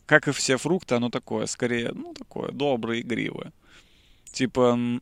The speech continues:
ну, Серёга,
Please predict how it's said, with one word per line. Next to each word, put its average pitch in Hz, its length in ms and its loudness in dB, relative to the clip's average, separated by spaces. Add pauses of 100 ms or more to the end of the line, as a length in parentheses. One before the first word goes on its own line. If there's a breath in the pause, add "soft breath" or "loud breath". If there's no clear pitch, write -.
(120)
ну, 180 440 -2 (2000 loud breath)
Серёга, 160 760 6